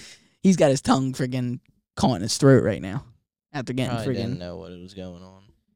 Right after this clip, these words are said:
Speaker 2: He was
Speaker 1: Nah.
Speaker 2: about to freaking knock out Izzy.
Speaker 1: They
Speaker 2: That's what
Speaker 1: should
Speaker 2: happened.
Speaker 1: no, stop it. They
Speaker 2: It was.
Speaker 1: shouldn't. They shouldn't interview
Speaker 2: Looked like it.
Speaker 1: fighters after that. You think that was a fluke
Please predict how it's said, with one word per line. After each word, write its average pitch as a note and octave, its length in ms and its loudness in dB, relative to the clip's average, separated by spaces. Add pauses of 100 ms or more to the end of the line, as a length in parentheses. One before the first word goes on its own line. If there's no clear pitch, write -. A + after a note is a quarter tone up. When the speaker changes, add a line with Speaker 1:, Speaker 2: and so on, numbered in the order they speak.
(120)
Speaker 2:
He A2+ 60 -10
was G#3+ 80 -2
Speaker 1:
Nah. G3+ 80 2
Speaker 2:
about F3+ 360 6
to C#3+ 120 4
freaking G#2 160 -4
knock G2+ 300 -6
out F2+ 220 -6
Izzy. F2+ 440 -8
Speaker 1:
They A3 180 8
Speaker 2:
That's G#3 80 2
what G2 80 0
Speaker 1:
should - 160 0
Speaker 2:
happened. G2 280 -4
Speaker 1:
no, F2+ 200 -6
stop - 280 -8
it. - 100 -18 (140)
They G#3 160 6
Speaker 2:
It - 40 8
was. - 80 4
Speaker 1:
shouldn't. G#3 540 6
They F#3+ 180 10
shouldn't D3 420 6
interview A#2 480 0
Speaker 2:
Looked A#2 40 -2
like E2+ 280 -4
it. F2+ 40 -6
Speaker 1:
fighters A2 300 0
after B2 220 -6
that. A2 240 -10 (560)
You A#3 100 6
think - 240 -2
that F#3 140 8
was C#3 100 -4
a B2 60 -8
fluke E3 560 0